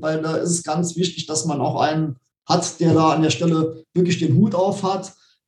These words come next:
Ähm, das, äh, spricht dann auch noch mal in die Richtung Governance, wenn wir über Richtlinien, Systeme, äh, Prozesse,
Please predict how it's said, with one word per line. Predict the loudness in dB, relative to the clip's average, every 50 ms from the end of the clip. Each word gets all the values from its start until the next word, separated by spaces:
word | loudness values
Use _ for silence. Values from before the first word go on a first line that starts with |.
| _
Ähm, | -2 0 2 2 2 0 0 -2
das, | -4 -4 -4 -6 -4 -2
äh, | 2 4 6 6 6 6 4 2 0 -2
spricht | -2 -2 -2 -2 -2 -2 0 0
dann | 0 0 0
auch | 0 -2 -2 0 0
noch | 0 0 0
mal | 0 0 2 2 2
in | 2 0 0
die | 0 0
Richtung | 2 2 0 0 0 -2 -2 0
Governance, | 0 0 0 0 0 0 0 -2 -2 -4 -6 -4 -4
wenn | -4 -2
wir | -2 -2
über | -2 -2 -2 -2
Richtlinien, | 0 0 -2 -4 -6 -6 -6 -2 0 0 2 2 2 2
Systeme, | 2 0 0 0 -2 -2 -2 2 4 4 4 4 4 4 4 4 4 2 2 0 -2 -4 -4 -4 -6 -6
äh, |
Prozesse, | -6 -6 -6 -2 -2 0 -2 0 0 -2 0 0 0 -2 -2 -4 -8